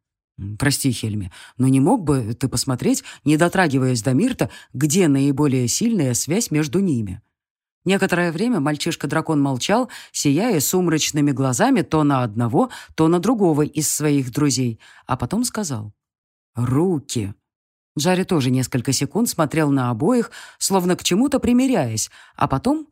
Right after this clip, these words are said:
Селена даже качнулась к нему «не надо», нагнулся и приподнял безвольную ладонь Конора, а затем опустил свою левую ладонь на сложенные под подбородком пальцы маленького эльфа,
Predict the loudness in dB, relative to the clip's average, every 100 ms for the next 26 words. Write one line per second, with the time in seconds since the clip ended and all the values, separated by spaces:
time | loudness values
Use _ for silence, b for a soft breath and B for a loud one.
0 | _ 0 2 4 2 0 -2 -2 0 -2
1 | -2 -2 -2 -2 0 2 2 0 B -2
2 | 0 2 2 -2 -6 _ _ 0 2 2
3 | 2 2 2 -2 -4 B -4 0 2 2
4 | 2 2 2 2 0 2 2 2 2 0
5 | 2 2 0 2 2 4 2 -2 B B
6 | B -6 -2 -2 0 0 -2 -2 -2 -2
7 | 0 0 0 0 0 0 0 -2 0 0
8 | 0 B B -2 0 2 4 4 2 2
9 | 2 2 0 0 -4 -2 -2 2 2 2
10 | 0 0 2 2 2 2 2 2 0 -2
11 | -2 -2 -2 -4 -4 -6 -12